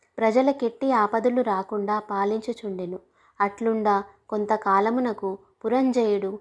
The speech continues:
అమిత ధనాశ తే-, చేతను, రాజ్యాధికార గర్వము చేతను జ్ఞానహీనుడై,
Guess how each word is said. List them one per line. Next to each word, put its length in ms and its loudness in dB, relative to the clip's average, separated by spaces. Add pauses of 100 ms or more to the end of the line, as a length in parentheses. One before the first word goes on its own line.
(280)
అమిత 300 0
ధనాశ 520 0
తే-, 480 -4
చేతను, 460 -2 (400)
రాజ్యాధికార 840 2
గర్వము 480 -4
చేతను 560 -6 (380)
జ్ఞానహీనుడై, 960 -2